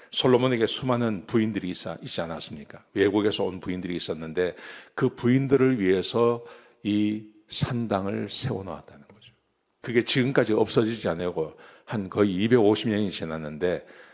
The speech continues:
지금까지 없어지지 않고 거기 그대로 있었던 것입니다. 이것도, 이것을 제거했다고 말씀하십니다. 십사 절에 보시면 석상을 깨뜨리고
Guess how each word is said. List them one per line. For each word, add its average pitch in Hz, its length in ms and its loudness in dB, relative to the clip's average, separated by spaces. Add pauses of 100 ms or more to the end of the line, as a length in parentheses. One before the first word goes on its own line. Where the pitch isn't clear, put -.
(120)
지금까지 123 460 0
없어지지 107 560 -2
않고 90 240 -8
거기 113 260 -6
그대로 117 320 -4
있었던 - 320 -12
것입니다. - 460 -20
이것도, 101 560 -2
이것을 139 480 2 (540)
제거했다고 - 680 -8
말씀하십니다. - 640 -18 (1500)
십사 - 320 2
절에 104 160 6
보시면 90 500 0 (260)
석상을 117 600 2
깨뜨리고 98 840 -2